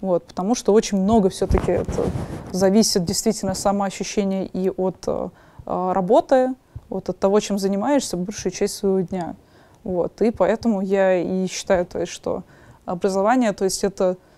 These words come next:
э, супер важно, то есть, во-первых, с точки зрения, да, то есть, ну, э, комфортного самоощущения человека там на рабочем месте, вот, и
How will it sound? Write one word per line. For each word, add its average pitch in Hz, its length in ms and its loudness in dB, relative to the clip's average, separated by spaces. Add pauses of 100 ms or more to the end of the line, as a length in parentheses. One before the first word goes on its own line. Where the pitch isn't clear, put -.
(200)
э, 185 180 -4
супер 208 360 2
важно, 190 420 0
то - 120 -6
есть, 185 160 -8
во-первых, 196 280 -2
с - 40 -16
точки - 280 -6
зрения, 190 380 0
да, 185 160 -4
то 185 160 -6
есть, - 260 -6
ну, 185 260 -6 (640)
э, 185 240 0
комфортного 202 540 4
самоощущения 196 760 0
человека 196 580 0
там 185 180 -4
на 196 80 -2
рабочем 208 440 2
месте, 185 540 -4 (480)
вот, 185 400 -2
и 233 280 0